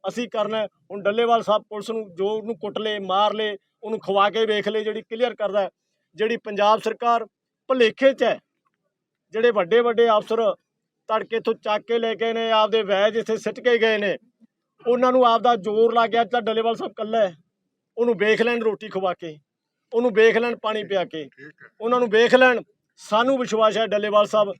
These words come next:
Speaker 1: ਜਾਨ ਦੇ ਦੇਣਗੇ, ਪਿੱਛੇ ਨਹੀਂ ਹਟਣਗੇ। ਇਸ ਕਰਕੇ ਮੈਂ ਸਾਰਾ ਮੀਡੀਆ ਨੂੰ ਇਹ ਵਿਸ਼ਵਾਸ ਕਰਦਾ ਕਿ ਡੱਲੇਵਾਲ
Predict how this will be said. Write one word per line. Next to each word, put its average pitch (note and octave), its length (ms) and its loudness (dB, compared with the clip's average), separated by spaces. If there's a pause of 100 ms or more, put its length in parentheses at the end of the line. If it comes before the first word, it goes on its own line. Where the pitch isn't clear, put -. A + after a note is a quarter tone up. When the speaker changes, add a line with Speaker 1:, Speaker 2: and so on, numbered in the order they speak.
(340)
Speaker 1:
ਜਾਨ A3+ 360 0
ਦੇ G#3 140 -2
ਦੇਣਗੇ, G#3+ 380 -4 (140)
ਪਿੱਛੇ G3+ 260 -6
ਨਹੀਂ F#3+ 120 -4
ਹਟਣਗੇ। G3 440 -4 (260)
ਇਸ G#3+ 180 -2
ਕਰਕੇ G3 280 -4
ਮੈਂ G3 120 -2
ਸਾਰਾ F3+ 260 -2
ਮੀਡੀਆ F3+ 300 -6
ਨੂੰ F#3 160 -6
ਇਹ F3 60 -10
ਵਿਸ਼ਵਾਸ F3 320 -6
ਕਰਦਾ F#3 280 -4
ਕਿ F3+ 140 -6
ਡੱਲੇਵਾਲ F3 460 -4